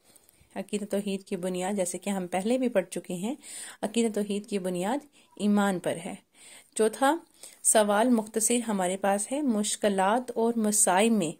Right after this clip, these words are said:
किस पर भरोसा किया जाए? जैसा कि मैं आपको बता चुकी हूँ, हमने सबक में अपनी रीडिंग में भी इस पर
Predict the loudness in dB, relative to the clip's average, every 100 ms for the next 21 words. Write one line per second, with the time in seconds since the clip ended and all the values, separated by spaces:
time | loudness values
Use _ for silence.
0 | _ -20 -20 -20 -20 -6 2 2 4 4
1 | 4 2 2 -2 -4 -6 -6 -6 -10 -12
2 | _ -20 -20 -20 -20 -20 -20 -20 _ _
3 | _ -20 -20 _ -20 -20 -20 -10 -2 0
4 | 0 -2 -2 -2 -4 0 0 0 -6 -8
5 | -4 -2 0 2 0 0 0 0 0 0
6 | 0 0 -2 -2 -2 0 -2 -2 -4 -6
7 | -6 -4 -6